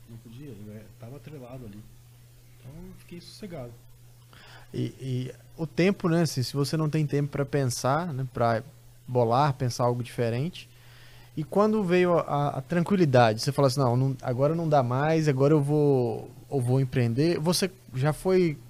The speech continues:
Speaker 2: tentar montar alguma coisa ou você mudou de emprego? Como que você foi esse processo aqui no Canadá? Você ficou,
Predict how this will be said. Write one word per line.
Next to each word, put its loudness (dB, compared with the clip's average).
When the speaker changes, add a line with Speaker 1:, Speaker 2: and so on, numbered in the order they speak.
Speaker 2:
tentar 2
montar 2
alguma 2
coisa 4
ou 2
você 0
mudou 2
de 0
emprego? 0
Como -4
que -12
você -2
foi -2
esse -4
processo -6
aqui -10
no -4
Canadá? -4
Você -10
ficou, 0